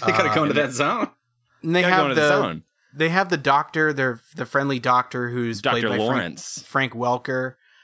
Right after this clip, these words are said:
Speaker 2: Uh, and he
Speaker 3: Yes.
Speaker 2: makes, like, a new version of the game, uh, just sort of casually, like, "Oh, you know, I made an updated video game, uh, that,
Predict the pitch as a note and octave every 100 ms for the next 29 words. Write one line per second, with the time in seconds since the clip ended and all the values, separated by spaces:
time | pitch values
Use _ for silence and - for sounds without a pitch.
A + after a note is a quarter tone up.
0 | _ - A#2+ A#2 A#2 C#3 D3+ D#3 E3 F3+
1 | E3+ D3 C3 C3+ C3 C3+ C#3+ D3 C#3+ C3+
2 | A#2 A2+ A#2 B2 D3+ E3 D3 _ _ _
3 | _ _ _ _ C3 A#2+ A#2 C3 - C3
4 | A#2+ - B2+ B2 C3+ C3 C3+ - D#4+ A3+
5 | C#3 E3+ B3+ D#3 F3+ A3 C3 D3+ E3 D#3+
6 | C3+ B2 C3+ F3+ A#2+ A2+ A#2+ A#2 E3+ D3+
7 | A#2 A2 G#2+ _ _ _ _ _ C#3 A#2
8 | G#2+